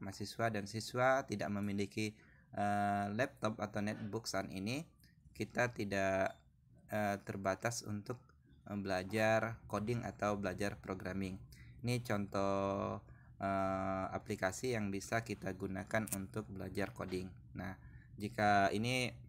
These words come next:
salah satu, eh, coding yang berbasis website ya, menggunakan H T M L. Ini ada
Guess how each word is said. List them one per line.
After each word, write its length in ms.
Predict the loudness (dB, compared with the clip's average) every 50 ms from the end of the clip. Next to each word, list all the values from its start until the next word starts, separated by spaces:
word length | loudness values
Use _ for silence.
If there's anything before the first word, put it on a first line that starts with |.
| -16 -14 -8
salah 240 | -4 -2 -2 0 0
satu, 560 | -2 -2 0 0 2 2 2 2 0 -2 -6 -12 -16 -8
eh, 320 | -4 -2 -2 0 -2 -2 -4 -2
coding 560 | 0 0 0 2 2 0 0 0 -2 -4 -4
yang 400 | -4 -2 -2 -2 -2 -4 -6 -8 -12 -18 -16 -8 -6
berbasis 640 | -4 -2 -2 -2 -2 0 -2 -2 0 -2 -4 -6 -8 -12 -18 -20 -20 -10 -4
website 400 | -2 -2 -2 -2 0 -2 -2 -2
ya, 320 | 0 2 2 4 2 2 -2 -8 -20 -12 -8 -6
menggunakan 480 | -6 -4 -4 -4 -6 -4 -4 -4 -4
H 80 | -2 -4 -6 -4 -4
T 80 | -4 -6
M 80 | -4
L. 240 | 0 0 0 0 0 -4 -10 -20 -20 -20 _ -20 -20 -10 -6
Ini 320 | -4 -2 0 0 0 0
ada 200 | 0 0 0 0